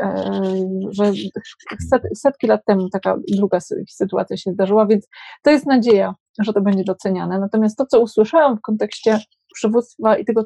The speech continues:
jak ty tą definicję rozumiesz i czego ty uczysz, to, że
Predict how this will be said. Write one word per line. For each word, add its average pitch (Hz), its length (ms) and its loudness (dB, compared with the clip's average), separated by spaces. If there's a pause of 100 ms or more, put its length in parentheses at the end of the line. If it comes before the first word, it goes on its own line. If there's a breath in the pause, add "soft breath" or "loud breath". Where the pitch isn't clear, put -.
(140)
jak 220 220 0
ty 233 400 4
tą 208 200 0
definicję 208 800 2
rozumiesz 185 680 -2
i 185 260 -2
czego 190 240 -2
ty - 140 -2
uczysz, 214 600 0 (340)
to, 208 220 2
że 214 280 4